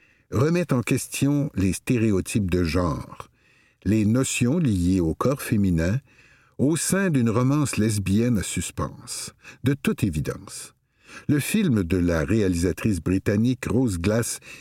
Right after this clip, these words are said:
qui nous avait préalablement offert le film d'horreur Saint-Maud, acclamé par la critique, promet de toucher une corde sensible avec une Kristen Stewart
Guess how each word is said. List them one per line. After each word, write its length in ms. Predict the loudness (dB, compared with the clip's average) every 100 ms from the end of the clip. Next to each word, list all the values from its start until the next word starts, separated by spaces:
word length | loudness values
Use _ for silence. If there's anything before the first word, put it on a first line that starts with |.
| -20 -2
qui 100 | 0
nous 180 | 2 2
avait 260 | 2 0
préalablement 880 | -2 0 2 2 2 2 2 2 0
offert 320 | 0 0 0
le 140 | 0 -2
film 380 | 0 0 0 0
d'horreur 640 | 0 0 2 0 -2 -6 -10
Saint-Maud, 720 | -4 -2 0 0 0 -2 -4 -10 _ _ _ _ _ -20 _
acclamé 560 | -2 0 2 2 2 2
par 160 | 0
la 120 | 0 0
critique, 560 | -2 -2 -2 -4 -10 -16 -20 -20 _ _ _
promet 460 | -2 0 2 2 2
de 160 | 0 -2
toucher 460 | -2 -2 0 0
une 300 | 0 2 0
corde 360 | 0 0 0 0
sensible 580 | 0 -2 0 0 0 -2 -6 -10 -2
avec 400 | 0 0 0 0
une 180 | 0 0
Kristen 440 | -2 -2 0 0
Stewart 580 | -2 0 2 2 0